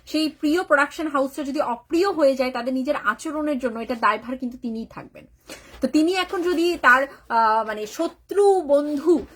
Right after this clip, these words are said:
আহ, আদতেই কিন্তু সে শত্রু, but এখন সে বন্ধুর ভূমিকায় ওই, আহ, ওনার সাথে কাজ করতে চাইছে। তো তাকে মিলে ছোট ছোট বাজেটের মুভি করার মানে যদি ইচ্ছে করে থাকে করতেই পারে। বুঝবে মার্কেটের, আহ, যখন মুখ থুবড়ে পড়ে যাবে, যখন ওই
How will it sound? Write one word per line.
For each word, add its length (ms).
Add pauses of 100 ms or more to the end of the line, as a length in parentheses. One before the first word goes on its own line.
(160)
আহ, 200
আদতেই 380
কিন্তু 340
সে 440
শত্রু, 480
but 140
এখন 280
সে 140
বন্ধুর 380
ভূমিকায় 420
ওই, 260
আহ, 180 (300)
ওনার 220
সাথে 220
কাজ 240
করতে 280
চাইছে। 420 (300)
তো 60
তাকে 300
মিলে 300
ছোট 220
ছোট 140
বাজেটের 420
মুভি 260
করার 280 (200)
মানে 220
যদি 280 (200)
ইচ্ছে 260
করে 220
থাকে 280
করতেই 340
পারে। 280 (280)
বুঝবে 340
মার্কেটের, 580
আহ, 580
যখন 280
মুখ 280
থুবড়ে 240
পড়ে 240
যাবে, 260
যখন 260
ওই 140